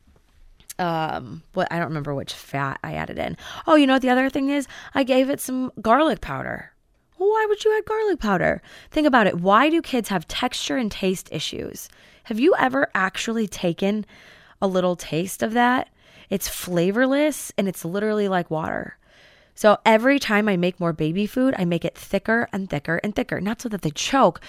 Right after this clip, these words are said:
but so that there's actual texture in these baby foods, right? You introduce this texture, so then babies are like, "Oh, I've had texture."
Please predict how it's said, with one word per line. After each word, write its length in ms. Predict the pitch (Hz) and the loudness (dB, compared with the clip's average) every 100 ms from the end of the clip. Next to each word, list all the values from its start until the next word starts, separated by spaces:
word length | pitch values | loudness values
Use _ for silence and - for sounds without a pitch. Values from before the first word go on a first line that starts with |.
| - - | -20 -10
but 120 | 196 | -2
so 80 | 208 | 0
that 160 | 196 | 0
there's 140 | 185 185 | 0 -2
actual 260 | 190 185 | -4 -6
texture 720 | 165 - - 285 - - - - | -6 -6 -6 -4 -4 -4 -4 -2
in 180 | 190 | -2
these 220 | 170 175 185 | 0 -2 0
baby 340 | 233 359 208 | 0 2 0
foods, 580 | - - - - - - _ _ _ _ - | -4 -10 -12 -14 -16 -16 _ _ _ _ -2
right? 280 | 233 277 - - - - _ _ - | 0 -2 -6 -20 -20 -20 _ _ -2
You 160 | 233 | 0
introduce 600 | - 233 - 247 214 233 | 2 0 0 0 0 -2
this 180 | - 196 | -2 -4
texture, 340 | - 254 - 175 | -2 -2 -2 -2
so 120 | 170 | 0
then 80 | 170 | 0
babies 240 | 170 165 | 0 0
are 80 | 170 | 2
like, 220 | 170 - | 2 2
"Oh, 120 | - 277 | 4 6
I've 140 | 202 | 4
had 180 | 175 170 | 0 -4
texture." 600 | 170 - - 214 240 | -6 -8 -2 0 0